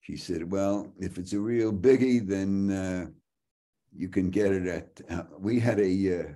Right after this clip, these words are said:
a record store two blocks away on Willoughby and Tompkins, and, um,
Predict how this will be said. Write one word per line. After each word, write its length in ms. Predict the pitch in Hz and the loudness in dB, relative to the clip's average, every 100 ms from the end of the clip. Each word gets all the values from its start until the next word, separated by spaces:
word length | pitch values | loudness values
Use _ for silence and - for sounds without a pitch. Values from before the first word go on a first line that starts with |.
| 90 | -6
a 60 | |
record 380 | 87 107 110 98 | 0 2 2 -4
store 560 | - - 92 87 78 - _ _ _ _ _ | -6 -4 -2 -2 -6 -14 _ _ _ _ _
two 140 | - 123 | 0 0
blocks 420 | 104 113 104 - | 4 2 2 0
away 460 | 104 98 107 95 87 | 0 4 4 4 2
on 320 | 80 85 90 | -2 -4 -2
Willoughby 420 | 98 104 95 90 | 2 2 2 -2
and 140 | 85 | -2
Tompkins, 600 | 87 131 123 85 76 90 80 | 0 0 0 -4 -6 -8 -8
and, 360 | 73 87 87 | -8 -6 -4
um, 460 | 85 82 82 82 | -4 -6 -6 -12